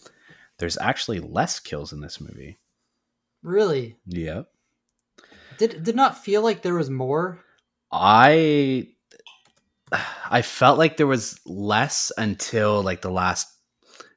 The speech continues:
Speaker 1: maybe twenty minutes, and then I was like, "Okay, here, shit's fucking pumping out now."
Speaker 2: Maybe,
Speaker 1: 'Cause, like
Speaker 2: I don't know, maybe it's just because the kills in this felt more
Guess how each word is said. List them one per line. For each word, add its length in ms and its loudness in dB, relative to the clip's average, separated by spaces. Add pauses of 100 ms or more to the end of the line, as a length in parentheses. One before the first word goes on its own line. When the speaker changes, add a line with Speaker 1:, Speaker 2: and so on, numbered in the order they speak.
Speaker 1:
maybe 180 -2
twenty 340 -4
minutes, 320 -8
and 80 -8
then 60 -2
I 40 -4
was 120 -8
like, 80 -4
"Okay, 320 -8
here, 240 -10 (100)
shit's 340 -8 (180)
fucking 320 -14
pumping 300 -14
out 140 -12
now." 320 -12 (540)
Speaker 2:
Maybe, 260 -6
Speaker 1:
'Cause, 80 4
like 140 6
Speaker 2:
I 140 0
don't 80 -2
know, 220 -4
maybe 300 2
it's 140 6
just 200 -2
because 380 -2
the 120 -10
kills 460 -2
in 140 -4
this 520 -6
felt 580 -4
more 800 -4